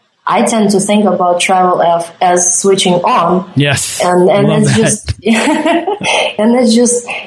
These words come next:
Speaker 1: you know, people are saying, "Oh, I'm going to, you know, um, Turkey for, for my vacation in all-inclusive hotel for, for, uh, for one week, and I'm gonna so switch off." And I'm like, "Oh my God, you should get out and just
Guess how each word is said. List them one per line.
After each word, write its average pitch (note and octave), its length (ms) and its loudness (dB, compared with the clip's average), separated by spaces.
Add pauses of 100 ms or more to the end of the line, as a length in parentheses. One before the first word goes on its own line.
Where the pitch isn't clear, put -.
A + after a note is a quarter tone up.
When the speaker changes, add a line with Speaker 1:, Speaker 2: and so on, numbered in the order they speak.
Speaker 1:
you B3+ 80 2
know, G#3+ 300 2
people G#3 280 0
are G3+ 160 2
saying, F#3+ 380 2
"Oh, G#3+ 320 0
I'm F#3+ 80 0
going G3+ 260 0
to, F#3+ 180 -4 (380)
you G3+ 100 2
know, F3+ 480 0
um, F3+ 320 0
Turkey B3+ 540 2
for, F3 540 0
for F#3 200 0
my F3+ 260 2
vacation F#3+ 680 0 (340)
in F#3+ 180 2
all-inclusive A3 720 2
hotel A#3 440 0
for, F#3+ 460 0
for, F3 420 -2 (160)
uh, F3 300 0
for F#3 220 -2
one G#3 280 2
week, B3+ 340 0 (300)
and B3+ 120 2
I'm A#3 200 2
gonna F#3 180 2
so B3+ 420 0
switch A#3+ 440 0
off." G3+ 280 0
And F#3 120 -8
I'm F#3 160 -4
like, F3+ 260 -10 (680)
"Oh G#3 240 2
my F3 240 0
God, A#3 260 2
you G3+ 80 2
should G#3 240 0
get C4 220 0
out C4+ 420 2
and A#3 260 4
just B3 440 -2